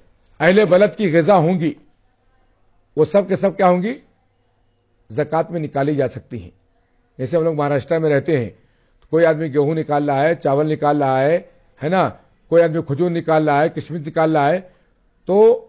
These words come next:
ہم یہاں پر رہتے ہوئے جوار باجرہ بھی نکال سکتے ہیں، مکئی بھی نکال سکتے ہیں، کیونکہ یہاں کی عام غذا ہے۔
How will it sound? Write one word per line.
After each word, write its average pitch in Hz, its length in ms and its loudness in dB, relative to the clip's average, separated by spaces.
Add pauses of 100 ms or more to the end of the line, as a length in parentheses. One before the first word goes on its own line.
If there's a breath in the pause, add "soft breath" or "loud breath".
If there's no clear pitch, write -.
(100)
ہم 160 100 -2
یہاں 185 200 2
پر 185 140 0
رہتے 175 240 4
ہوئے 165 160 2
جوار 151 260 4
باجرہ 135 300 0
بھی 135 80 -4
نکال 196 240 -6
سکتے 185 280 -10
ہیں، 165 80 -12 (360)
مکئی 143 280 0
بھی 170 100 -2
نکال 156 240 -2
سکتے 175 240 -10
ہیں، 165 80 -10
کیونکہ 160 200 -8
یہاں 147 140 -6
کی 180 180 -8 (1200)
عام 240 220 2
غذا 180 300 4
ہے۔ 98 80 -14